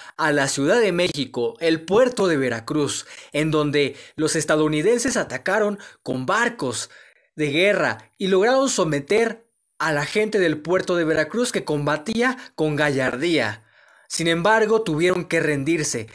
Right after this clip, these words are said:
Las tropas estadounidenses siguieron avanzando y llegaron hasta el centro de la República. En agosto de mil ochocientos cuarenta y siete llegan al Valle de México y emprendieron un ataque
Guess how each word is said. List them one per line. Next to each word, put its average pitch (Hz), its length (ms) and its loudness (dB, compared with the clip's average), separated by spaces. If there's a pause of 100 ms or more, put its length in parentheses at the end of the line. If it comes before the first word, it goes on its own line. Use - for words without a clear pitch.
(180)
Las 180 240 0
tropas 277 340 2
estadounidenses 196 920 0 (160)
siguieron 240 480 2
avanzando 151 800 0 (160)
y 175 100 -4
llegaron 208 540 2
hasta 170 200 0
el 147 80 2
centro 269 380 2
de 196 140 4
la 147 80 2
República. 139 800 -4 (200)
En 160 200 0
agosto 233 420 2
de 160 140 2
mil 294 200 0
ochocientos 233 540 -2
cuarenta 151 380 0
y 123 80 -2
siete 190 440 -2 (300)
llegan 269 420 2
al 156 160 0
Valle 202 300 2
de 151 100 2
México 160 600 -2 (320)
y 170 160 0
emprendieron 175 760 2
un 233 120 0
ataque 190 680 -4